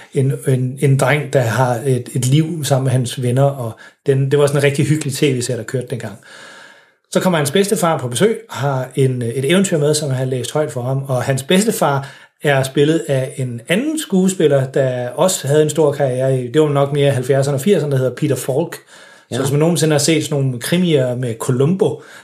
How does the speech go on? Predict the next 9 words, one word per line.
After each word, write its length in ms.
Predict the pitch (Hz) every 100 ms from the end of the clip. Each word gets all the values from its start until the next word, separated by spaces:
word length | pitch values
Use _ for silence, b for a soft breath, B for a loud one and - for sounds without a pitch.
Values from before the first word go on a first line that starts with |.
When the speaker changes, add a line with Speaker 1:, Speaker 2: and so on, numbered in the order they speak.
| -
Speaker 1:
som, 200 | 147 135 160
"Nå, 420 | 139 147 160 135
Columbo, 640 | 147 135 185 311 151 107 B B
ja, 120 | 127 117 _
det 60 | 185
er 40 |
nemlig 220 | 175 170 160
Peter 200 | 156 135
Falk." 360 | 123 113 -